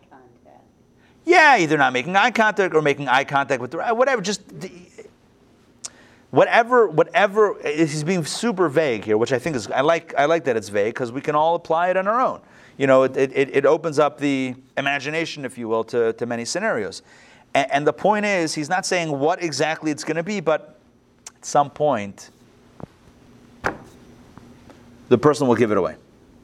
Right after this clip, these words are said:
Speaker 2: Um, we are not discussing actual sinful speech, like lying, malicious gossip, slander, or vulgarity. In other words, we're not saying that the person's gonna give it away in, in an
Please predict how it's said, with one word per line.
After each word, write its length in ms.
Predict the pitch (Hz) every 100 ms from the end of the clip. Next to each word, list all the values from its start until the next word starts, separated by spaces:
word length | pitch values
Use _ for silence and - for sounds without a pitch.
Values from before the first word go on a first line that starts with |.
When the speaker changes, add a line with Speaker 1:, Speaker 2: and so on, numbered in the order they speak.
| _ _ _ - - - - - - - 110
Speaker 2:
Um, 260 | 120 120
we 140 | 139 143
are 80 |
not 280 | 147 165 208
discussing 560 | 214 - 202 185 196 170
actual 460 | 165 190 - 190
sinful 400 | 175 190 180 165
speech, 360 | 165 - 160 -
like 140 | 127
lying, 300 | 131 143 151
malicious 360 | 143 135 - 123
gossip, 380 | 143 143 139 113
slander, 400 | 143 143 139 123
or 60 |
vulgarity. 680 | 110 113 104 180 151 82 - _ _ _ _ _ _ _
In 80 | 160
other 140 | 170
words, 120 | 165 - - -
we're 100 | 180
not 160 | 240
saying 200 | - 226
that 100 | 175
the 60 | -
person's 400 | 170 175 170 131
gonna 180 | 151 131
give 160 | 143
it 60 | 131
away 640 | 120 139 156 143 104 92 - _ _ _ _ -
in, 500 | 151 151 147 139 131 135
in 180 | 139
an 140 | 139